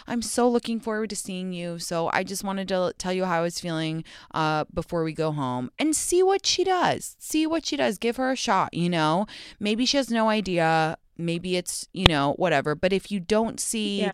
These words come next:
Speaker 1: uh, if you don't see an uptick or a change, then I think it's time to go to plan two and, and lean into your other friends. And it's, it's good that you have other friends, and,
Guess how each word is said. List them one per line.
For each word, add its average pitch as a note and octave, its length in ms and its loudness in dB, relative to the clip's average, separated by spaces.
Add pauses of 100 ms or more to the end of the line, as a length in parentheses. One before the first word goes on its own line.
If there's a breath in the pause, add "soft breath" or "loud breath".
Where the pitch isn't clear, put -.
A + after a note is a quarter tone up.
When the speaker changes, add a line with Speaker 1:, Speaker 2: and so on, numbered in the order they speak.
(680 soft breath)
Speaker 1:
uh, - 120 -2
if F#3+ 160 -6
you A3 80 2
don't G#3+ 160 2
see A3 120 0
an G3+ 140 -2
uptick G3+ 420 -2
or E3 120 0
a D#3 60 0
change, G3+ 720 0
then A#3+ 140 -4
I A#3+ 120 -2
think A#3 240 -4
it's A3+ 200 -6
time A3 220 -2
to A3 80 -2
go G3+ 120 -2
to G#3+ 80 -2
plan A3+ 280 -2
two E4 240 -2
and, F3+ 220 -2
and G#3+ 180 -4
lean A3 180 -2
into A3+ 240 -6
your A3+ 140 -4
other A3 200 -4
friends. F3 420 -8
And E3+ 100 -10
it's, E3 180 -16
it's F3+ 200 -10
good F#3 180 -6
that F#3+ 100 -6
you - 120 -8
have D#3+ 240 -4
other E3 140 -6
friends, E3 340 -6
and, E3 160 -4